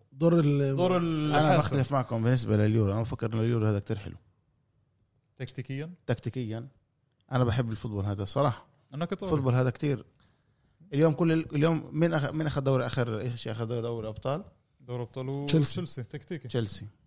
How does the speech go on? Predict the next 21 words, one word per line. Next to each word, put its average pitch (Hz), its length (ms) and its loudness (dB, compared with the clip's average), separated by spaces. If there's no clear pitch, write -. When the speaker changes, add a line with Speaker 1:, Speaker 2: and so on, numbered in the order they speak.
Speaker 3:
كيف 139 180 -4
لعبوا؟ 139 300 -2
تكتيكيًا. 120 600 -6
Speaker 1:
ألماني. 120 420 2
Speaker 3:
الدوري 151 300 2
الإسباني 147 420 2
أخذته 139 260 0
مين؟ 143 180 0
أتلتيكو. 127 440 -4
تكتيكيًا. 117 520 -4
الدوري 123 340 2
الإيطالي 123 500 0
أخذته 120 300 0
إنتر. 110 200 -2
تكتيكيًا. 110 520 -2
Speaker 1:
كونتي. 117 280 -4
Speaker 3:
ما 101 80 -12
كانتش 123 200 -2
أحسن 123 220 -4
فرقة 110 200 -4
بالدوري. 101 640 -4